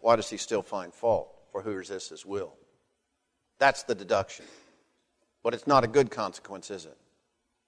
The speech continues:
Because Paul answers that question with a question. "Who do you think you are?" to answer back to God. In other words,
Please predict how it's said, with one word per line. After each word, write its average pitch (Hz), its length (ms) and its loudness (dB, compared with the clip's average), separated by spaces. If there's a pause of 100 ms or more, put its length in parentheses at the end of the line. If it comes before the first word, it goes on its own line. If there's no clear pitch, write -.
Because - 280 -12
Paul 110 280 2
answers 95 300 -8
that 95 160 -8
question 90 340 -6
with 82 140 -14
a 82 40 -18
question. - 540 -12
"Who 107 100 -4
do 104 60 -10
you 92 120 -12
think 95 280 -18
you 82 160 -14
are?" 107 380 -6 (1160)
to 104 80 -14
answer 92 280 -14
back 82 260 -12
to - 80 -20
God. 71 260 -20 (1400)
In 95 140 -12
other 120 180 0
words, 95 540 -4